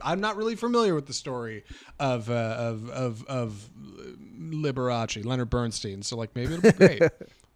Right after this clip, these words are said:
Speaker 1: We'll see.
Speaker 2: What's, what's
Speaker 1: Uh,
Speaker 2: crazy is
Speaker 1: yeah.
Speaker 2: when I, when I was in, uh, in graduate school and, um, my, my teacher, Sam Palafian,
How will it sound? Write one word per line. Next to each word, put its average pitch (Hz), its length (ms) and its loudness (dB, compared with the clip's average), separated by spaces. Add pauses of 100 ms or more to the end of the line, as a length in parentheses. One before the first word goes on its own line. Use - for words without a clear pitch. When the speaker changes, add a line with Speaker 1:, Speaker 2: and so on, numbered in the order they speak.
(320)
Speaker 1:
We'll 135 120 0
see. - 520 0 (580)
Speaker 2:
What's, - 260 6
what's 127 180 2
Speaker 1:
Uh, 117 40 -2
Speaker 2:
crazy 160 280 8
is 120 120 4
Speaker 1:
yeah. 117 40 0
Speaker 2:
when 123 160 4
I, 113 200 0 (320)
when 139 180 4
I 143 80 8
was 143 180 6
in, 123 160 4
uh, 104 240 0
in 104 120 -6
graduate 110 440 -2
school 101 360 -2
and, 92 320 -8
um, 87 260 -8 (540)
my, 107 420 -8
my 104 160 -10
teacher, 98 280 -10
Sam 98 260 -10
Palafian, 98 540 -10